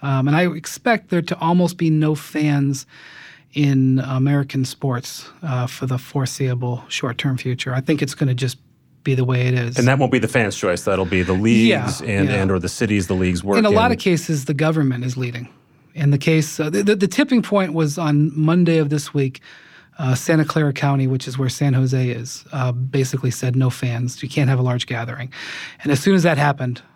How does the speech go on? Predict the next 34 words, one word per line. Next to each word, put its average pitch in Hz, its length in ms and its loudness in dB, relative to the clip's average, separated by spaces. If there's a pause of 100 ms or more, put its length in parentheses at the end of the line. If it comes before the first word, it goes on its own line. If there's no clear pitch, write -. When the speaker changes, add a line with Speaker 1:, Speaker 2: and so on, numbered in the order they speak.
(160)
Speaker 1:
I 147 100 0
started 135 260 2
a 123 60 0
stopwatch 127 560 -2
and 123 100 -2
said, 123 400 -4
"The 139 140 0
N 135 120 4
B 131 120 2
A 127 80 2
will 123 80 0
be 120 100 -6
soon 123 280 -4
after." 123 380 -6 (580)
And 208 140 4
it's 226 120 0
just, 269 160 2 (140)
it's 190 120 0
the 160 100 -2
time 175 240 2
of 135 100 0
the 156 100 0
year. 165 340 2
If 156 200 -4
this - 200 -2
was 143 320 -2 (460)
the 147 100 2
sun-, 160 400 2
middle 156 180 4
of 143 80 2
summer, 156 300 0
it 147 60 0
would 143 100 0
be, 139 320 -2